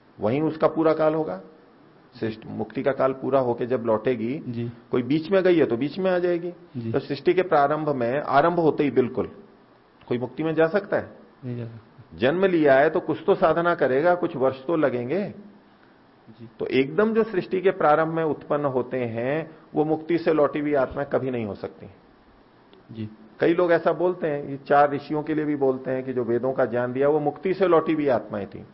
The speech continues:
Speaker 1: जबकि महर्षि ने स्पष्ट लिखा है कि पिछली सृष्टि से जो आत्माएं इधर आई हैं,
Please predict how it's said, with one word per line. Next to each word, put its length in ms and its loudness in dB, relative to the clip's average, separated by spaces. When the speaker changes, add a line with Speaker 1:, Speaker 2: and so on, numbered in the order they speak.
Speaker 1:
जबकि 200 -8
महर्षि 320 0
ने 160 2
स्पष्ट 340 -2
लिखा 280 -2
है 160 -6
कि 60 -2
पिछली 920 0
सृष्टि 1000 -6
से 380 0
जो 240 2
आत्माएं 520 4
इधर 200 -2
आई 220 -2
हैं, 360 -6